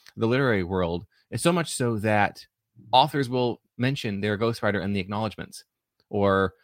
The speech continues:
sometimes as their coach, or as their editor, or they'll have their name with, in small font on the book cover,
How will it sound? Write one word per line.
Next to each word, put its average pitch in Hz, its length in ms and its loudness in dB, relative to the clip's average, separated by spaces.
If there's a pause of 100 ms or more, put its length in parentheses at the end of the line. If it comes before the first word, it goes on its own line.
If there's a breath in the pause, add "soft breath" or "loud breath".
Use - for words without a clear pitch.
sometimes 104 360 -2
as 92 140 0
their 85 140 -4
coach, - 640 -2
or 95 180 -6
as 92 180 -4
their 87 220 -8 (100)
editor, 127 460 2 (240 soft breath)
or 110 140 2
they'll 101 140 0
have 98 420 2 (460)
their 180 240 6
name 127 440 -2 (300)
with, 208 640 4 (300)
in 117 300 0
small 104 420 -2
font 98 360 -2
on 92 140 -4
the 87 80 -6
book - 180 -6
cover, 85 400 -6